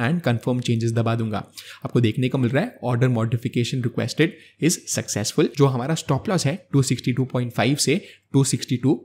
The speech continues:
हो चुका है। Let's have a look over here as well। So, यहाँ पर आपको देखने को मिल रहा है, जैसे ही मैं डैशबोर्ड पे जाता हूँ, आपको देखने को मिल रहा है टू सिक्सटी थ्री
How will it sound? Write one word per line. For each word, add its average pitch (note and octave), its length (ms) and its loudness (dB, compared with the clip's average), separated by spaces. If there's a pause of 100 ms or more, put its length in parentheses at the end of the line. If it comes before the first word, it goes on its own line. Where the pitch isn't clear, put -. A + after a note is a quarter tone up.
(120)
हो C3 120 6
चुका A2 240 -2
है। - 180 -2 (280)
Let's C3 200 0
have C3 160 2
a C3 40 4
look C3+ 220 2 (100)
over B2+ 120 0
here B2 220 0
as A#2+ 220 -4
well। B2 180 2 (260)
So, - 60 -2
यहाँ B2 240 2
पर B2+ 120 0
आपको B2 180 0
देखने A#2+ 280 0
को C3 100 -2
मिल A#2+ 120 2
रहा C3 120 0
है, C#3+ 80 -4
जैसे A#2+ 260 -2
ही C3+ 60 0
मैं B2+ 200 -2
डैशबोर्ड B2+ 500 0
पे C#3+ 60 2
जाता A#2+ 260 0
हूँ, G3+ 140 -6
आपको C3 200 -2
देखने A#2 260 0
को C3+ 100 -4
मिल B2 120 2
रहा C#3+ 120 -2
है - 100 -8
टू D3 100 4
सिक्सटी C#3 300 0
थ्री C#3 240 2